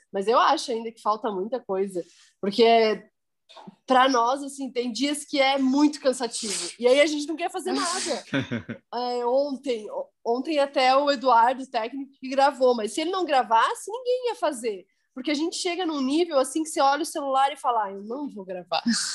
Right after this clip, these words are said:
Speaker 1: Então, ainda a gente não tem esse pensamento de que isso vai dar um retorno, sabe?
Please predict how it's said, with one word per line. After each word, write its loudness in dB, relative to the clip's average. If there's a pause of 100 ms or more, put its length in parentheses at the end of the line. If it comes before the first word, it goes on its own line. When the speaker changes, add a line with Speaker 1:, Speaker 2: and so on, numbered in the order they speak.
(200)
Speaker 1:
Então, 2 (680)
ainda 4
a 2
gente 0
não -2
tem -2
esse -8
pensamento -2
de -6
que -2
isso -2 (120)
vai 6
dar 2
um 2
retorno, -6
sabe? -2